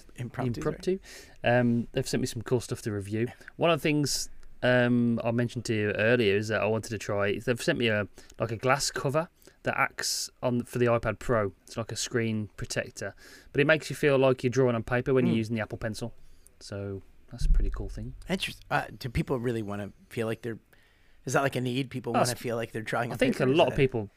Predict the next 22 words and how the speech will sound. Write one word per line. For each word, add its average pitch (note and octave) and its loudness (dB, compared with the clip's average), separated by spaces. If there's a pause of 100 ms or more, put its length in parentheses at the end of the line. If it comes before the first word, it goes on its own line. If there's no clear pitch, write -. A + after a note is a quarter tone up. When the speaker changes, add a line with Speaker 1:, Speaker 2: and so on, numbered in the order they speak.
(160)
Speaker 2:
use C3+ 0
the B2 2
iPad G#2 -2
Speaker 1:
<laughs> - -12
Did C3+ -6
some B2 -4
Speaker 2:
with A#2+ 2
the - -4
Speaker 1:
research. C#3+ -2
Speaker 2:
pencil A#2 -2
for - -4
drawing A2 -2
and G2+ -4
artistry G#2+ -2
and F#2+ -6 (320)
thumbnails G#2+ -4
and F#2+ -10
that G2+ -10
kind G#2+ -8
of G2+ -10
thing. G#2 -8 (1160)
Speaker 1:
Mm. G#3 -6